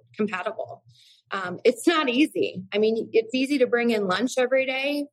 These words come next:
you know, or not every day, but it's easy to bring in lunch for everyone. But, you know, we're having to send lunch to people's homes now. It takes a lot more time and energy,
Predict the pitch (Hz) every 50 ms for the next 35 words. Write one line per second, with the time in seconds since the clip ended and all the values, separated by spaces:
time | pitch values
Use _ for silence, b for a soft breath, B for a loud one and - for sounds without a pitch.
0 | - - 254 247 247 240 214 208 214 208 - 196 170 165 165 156 156 170 165 170
1 | 165 185 190 220 220 220 220 262 269 269 277 254 247 196 226 226 220 214 196 196
2 | 190 196 190 - - _ _ _ - 185 175 170 170 165 165 165 135 113 - -
3 | 220 214 - B B B B B B B B _ - - 254 240 240 233 240 -
4 | - 247 254 233 214 190 190 185 - - - _ - 196 202 214 220 202 220 220
5 | 214 208 196 - - 208 214 233 233 226 - - - 214 208 196 196 185 175 214
6 | 208 - - - - 226 226 220 214 - - 208 208 240 302 - - - - -
7 | - - _ _ _ _ _ _ _ _ - - - - - - 269 254 262 233
8 | 208 202 202 196 208 202 226 240 247 240 - 226 208 202 208 196 196 - - 190
9 | 208 214 220 240 285 302 311 311 269